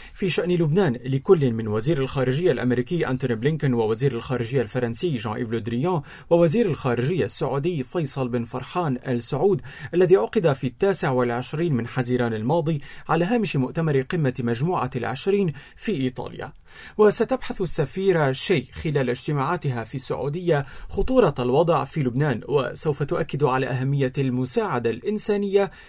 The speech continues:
للشعب اللبناني، فضلًا عن زيادة الدعم للجيش وقوى الأمن الداخلي، إضافة إلى تأكيد التزام الولايات المتحدة بمساعدة شعب لبنان، والإضاءة على المساهمة بأكثر من ثلاثة مليارات وسبعمائة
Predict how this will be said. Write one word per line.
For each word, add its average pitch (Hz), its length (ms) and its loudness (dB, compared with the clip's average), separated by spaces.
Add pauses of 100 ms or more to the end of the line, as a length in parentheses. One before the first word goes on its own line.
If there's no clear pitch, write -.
(100)
للشعب 151 360 -2
اللبناني، 139 500 2 (300)
فضلًا 127 460 0
عن 117 160 -2
زيادة 127 420 4
الدعم 127 440 2
للجيش 113 720 -2
وقوى 196 400 4
الأمن 143 200 2
الداخلي، 127 580 0 (300)
إضافة 131 440 -2
إلى 131 240 0
تأكيد 147 560 -4
التزام 127 540 0
الولايات 110 540 -2
المتحدة 180 680 0 (280)
بمساعدة 160 880 0 (100)
شعب 170 380 0
لبنان، 113 420 -2 (260)
والإضاءة 131 500 2
على 123 200 2
المساهمة 131 540 0
بأكثر 135 460 -2
من 127 160 0
ثلاثة 143 540 0
مليارات 131 500 0 (240)
وسبعمائة 135 800 0